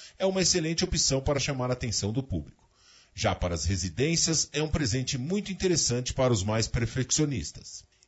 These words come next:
Existe, por certo, uma série de outros benefícios que colocam a toalha de rosto como um produto obrigatório, não apenas em um presente para seus clientes, colaboradores ou fornecedores,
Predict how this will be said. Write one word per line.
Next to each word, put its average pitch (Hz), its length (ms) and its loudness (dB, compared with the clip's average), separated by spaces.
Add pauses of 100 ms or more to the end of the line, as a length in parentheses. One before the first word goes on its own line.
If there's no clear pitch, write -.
(100)
Existe, 160 480 2
por 101 200 0
certo, 117 400 0
uma 110 160 -2
série 180 360 0
de 156 120 0
outros 135 380 2
benefícios 101 600 0
que 131 140 -12
colocam 120 460 4
a 104 60 0
toalha 110 300 0
de 87 100 -2
rosto 90 500 0 (300)
como 202 220 4
um 185 80 0
produto 143 440 4
obrigatório, 143 760 2 (320)
não 131 220 2
apenas 101 440 0
em 98 120 0
um 90 80 0
presente 135 580 2
para 139 180 2
seus 143 220 0
clientes, 147 480 0
colaboradores 98 840 0
ou 143 80 0
fornecedores, 139 840 0